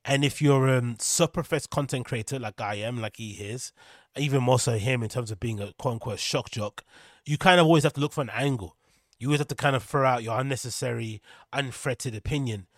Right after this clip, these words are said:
because essentially those opinions have essentially made this guy a multi-millionaire. The more ludicrous and outlandish they are, and the fact that he has no ability to feel shame or to feel ridicule, or he doesn't pretend he doesn't, but I think maybe he does feel deep down,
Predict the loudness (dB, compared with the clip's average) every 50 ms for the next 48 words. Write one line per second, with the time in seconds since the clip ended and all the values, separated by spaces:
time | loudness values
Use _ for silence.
0 | _ _ _ -14 -8 -4 -2 -2 -2 0 2 2 2 2 2 -2 -4 -6 -2 2
1 | 4 4 4 4 2 -2 -4 -2 0 0 0 0 -2 -2 -2 -4 -4 -2 -2 -2
2 | 0 0 0 0 0 -2 -2 -2 -4 -4 -4 -2 -2 0 0 -2 -2 -4 -4 -4
3 | -4 -2 -2 -2 -2 -2 -4 -6 -12 -16 _ _ _ _ _ -20 -20 _ _ -8
4 | -2 2 4 6 6 8 8 6 6 4 2 2 2 2 2 2 0 -2 -2 -2
5 | -2 0 0 0 0 0 -2 -4 -2 -2 2 4 6 6 6 4 2 2 2 2
6 | 2 2 -2 -4 -4 -4 -2 0 0 0 -2 -2 -4 -10 -16 -20 -20 -20 _ _
7 | -6 -2 0 0 0 0 -2 -2 -4 -4 -4 -6 -10 -10 -10 -10 -8 -8 -8 -6
8 | -6 -6 -4 -2 0 0 2 0 0 -2 -4 -8 -6 -4 -4 -2 0 -2 -2 -2
9 | -4 -6 -6 -4 -4 -4 -4 -6 -6 -4 -2 0 0 0 0 -2 -6 -12 -6 -2
10 | -2 -2 -2 -2 -4 -6 -6 -8 -8 -8 -8 -8 -8 -8 -10 -12 -12 -12 -12 -12
11 | -10 -10 -10 -10 -10 -12 -12 -12 -12 -14 -12 -10 -10 -8 -8 -8 -10 -12